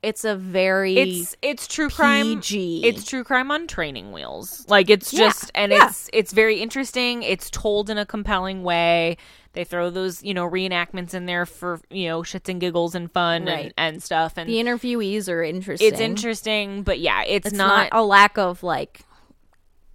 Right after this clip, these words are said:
Speaker 1: people.
Speaker 2: Yeah.
Speaker 1: And
Speaker 2: If you're
Speaker 1: I think it's just, like, mishandled on the director and producer end.
Speaker 2: Yeah. And I think, yeah. Yeah, I think that that's a, that is, honestly, that is the best way to sum it up of just, like, if you were just kinda starting to dip your toe into the true crime world and you're interested in this stuff, like,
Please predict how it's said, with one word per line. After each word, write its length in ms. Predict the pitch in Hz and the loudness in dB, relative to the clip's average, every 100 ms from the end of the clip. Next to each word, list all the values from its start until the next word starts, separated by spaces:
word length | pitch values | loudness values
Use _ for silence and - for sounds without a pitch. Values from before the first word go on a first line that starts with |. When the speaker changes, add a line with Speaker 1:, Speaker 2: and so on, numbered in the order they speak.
| - | -14
Speaker 1:
people. 580 | - 233 - 170 165 160 | -4 -4 0 0 2 0
Speaker 2:
Yeah. 160 | 101 185 | 0 -2
Speaker 1:
And 240 | 185 156 _ | -4 -10 _
Speaker 2:
If 200 | 220 220 | 0 2
you're 140 | 240 | -2
Speaker 1:
I 60 | 247 | -2
think 240 | 196 220 | -2 -2
it's 180 | 254 208 | -2 -2
just, 200 | - 202 | -4 -2
like, 140 | 208 202 | -4 -2
mishandled 540 | 190 - 185 185 185 | -6 -4 -4 -4 -4
on 80 | 180 | -6
the 80 | 165 | -6
director 520 | 165 160 170 170 156 | -4 -4 -6 -6 -6
and 140 | 160 | -8
producer 420 | - 156 170 - | -10 -12 -12 -12
end. 240 | - - 196 | -12 -12 -10
Speaker 2:
Yeah. 320 | 135 65 - 196 _ - | -6 -4 -6 -10 _ -2
And 120 | 208 | 0
I 80 | 202 | 2
think, 640 | 233 214 202 - - - _ | 0 -4 -6 -12 -18 -20 _
yeah. 260 | 170 113 175 _ _ | -12 -10 -12 _ _
Yeah, 200 | 294 254 175 | 0 0 0
I 100 | 226 | -4
think 180 | 262 247 | -2 -4
that 100 | 240 | -2
that's 220 | 233 226 | -2 -2
a, 60 | 214 | -2
that 200 | 214 214 | 0 0
is, 140 | 214 185 | -2 -4
honestly, 360 | 196 202 190 208 | -4 -4 -6 -8
that 180 | 180 | -6
is 100 | 180 | -8
the 100 | 170 | -10
best 260 | 190 180 180 | -8 -8 -6
way 160 | 185 180 | -10 -10
to 140 | 190 | -12
sum 200 | - 165 | -10 -8
it 120 | 160 | -6
up 180 | 147 - | -6 -6
of 140 | 143 147 | -10 -10
just, 220 | 160 - | -12 -10
like, 160 | 160 165 | -10 -10
if 120 | 156 | -10
you 100 | 165 | -10
were 120 | 175 | -10
just 260 | 160 190 - | -8 -12 -4
kinda 220 | 214 208 | -4 -4
starting 320 | - 185 180 | -4 -4 -4
to 100 | 180 | -10
dip 220 | 165 170 | -10 -8
your 100 | 175 | -8
toe 220 | 170 170 | -4 -4
into 200 | 160 165 | -4 -8
the 80 | 165 | -10
true 200 | 160 175 | -8 -12
crime 260 | 165 160 160 | -8 -8 -4
world 280 | 160 156 135 | -4 -4 -4
and 100 | 151 | -12
you're 100 | 120 | -10
interested 480 | 165 - 170 170 | -10 -12 -12 -10
in 100 | 320 160 | -10 -10
this 120 | 160 | -8
stuff, 280 | - 151 - | -6 -6 -4
like, 180 | 180 | -6